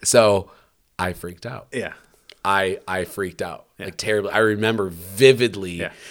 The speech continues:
Speaker 1: like, s-, like, ripping and screaming, and I sat up and I was like, <gasps> like, gasping. And I, I wonder if a part of me has claustrophobia
Speaker 2: Yeah.
Speaker 1: for really confined spaces like that. Um, but I remember, like, I couldn't move, and I f-,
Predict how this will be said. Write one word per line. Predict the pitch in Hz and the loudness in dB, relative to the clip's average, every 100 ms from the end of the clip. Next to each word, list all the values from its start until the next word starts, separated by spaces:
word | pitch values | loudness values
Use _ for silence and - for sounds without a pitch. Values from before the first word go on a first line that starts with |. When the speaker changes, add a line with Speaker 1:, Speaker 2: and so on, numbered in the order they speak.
| - - | -16 0
Speaker 1:
like, | 107 101 | 0 0
s-, | - 117 | -10 -2
like, | 123 113 104 | 2 2 0
ripping | 107 117 131 123 110 | -2 4 4 4 0
and | 101 | 0
screaming, | - - - 120 120 113 | 0 0 0 2 4 2
and | 101 | 0
I | 92 | -4
sat | - 110 113 | -2 2 2
up | 98 | 0
and | |
I | 101 | -4
was | - | -6
like, | - | 0
<gasps> | 190 185 - 175 170 170 - - - - | 6 8 10 10 10 8 8 6 2 0
like, | 113 104 - - 90 _ _ 104 | 2 2 0 -20 -20 _ _ 0
gasping. | 113 101 120 - 95 | 4 4 2 -2 -6
And | 92 | -6
I, | 95 101 101 | -6 -4 -4
I | |
wonder | 113 117 117 | -2 -2 -4
if | 104 | -6
a | |
part | - 101 117 | -6 -4 -2
of | 107 | -4
me | 87 | -6
has | - 92 98 101 - | -6 -6 -4 -4 -6
claustrophobia | - 95 - 85 127 165 80 67 | -8 -8 -8 -6 -6 -6 -8 -12
Speaker 2:
Yeah. | 78 95 _ _ _ _ _ _ _ - | -12 -14 _ _ _ _ _ _ _ -6
Speaker 1:
for | 113 98 | -2 -2
really | 101 110 127 135 123 113 | -2 0 4 6 6 4
confined | - 104 92 95 90 82 80 | 0 -6 -6 -6 -6 -6 -6
spaces | - 80 80 82 80 | -8 -12 -12 -12 -16
like | 71 - | -18 -16
that. | 76 62 60 _ _ _ _ 87 | -16 -16 -20 _ _ _ _ -12
Um, | 87 82 80 | -10 -10 -10
but | 82 90 | -6 -4
I | |
remember, | 92 92 | -4 -6
like, | 87 85 | -10 -12
I | 85 | -10
couldn't | 90 80 | -10 -10
move, | 82 76 | -12 -14
and | 73 | -18
I | |
f-, | 73 - | -20 -20